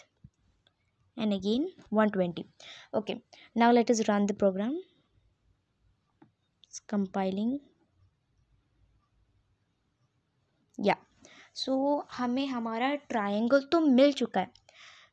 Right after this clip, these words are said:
but गाइस आपको ये ट्रायंगल सीधा नहीं लग रहा, like it's tilted। So for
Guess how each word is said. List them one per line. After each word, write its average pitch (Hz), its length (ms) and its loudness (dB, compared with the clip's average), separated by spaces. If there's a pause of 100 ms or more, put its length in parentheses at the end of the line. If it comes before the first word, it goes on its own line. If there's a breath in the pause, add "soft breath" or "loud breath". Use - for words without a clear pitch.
(100)
but 302 200 4
गाइस 320 560 2
आपको 208 420 0
ये 311 340 2
ट्रायंगल 240 480 0
सीधा 226 380 0
नहीं 262 120 2
लग 262 200 -2
रहा, 247 100 2
like 247 200 0
it's 254 240 -2 (100)
tilted। 226 420 2 (640 soft breath)
So 269 220 2
for 277 100 4